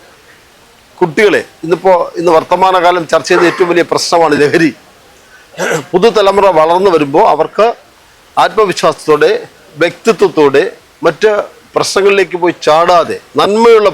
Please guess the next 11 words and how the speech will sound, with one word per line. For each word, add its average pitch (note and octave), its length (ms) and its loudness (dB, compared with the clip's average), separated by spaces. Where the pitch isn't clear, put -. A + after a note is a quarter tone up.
പാതയിലൂടെ E3 400 2
അവർ C3 160 -6
സഞ്ചരിക്കണം. A#2 480 -4
തീർച്ചയായും A#2 380 -8
അതിന് F#3 180 0
സാംസ്കാരികവും G#3 760 2
കായികവും G3 560 2
മാനസികവുമായ F#3 760 2
വളർച്ച F#3 340 0
ഉണ്ടാകണം A#2 360 -4
കുട്ടികൾക്ക്. A#2 360 -10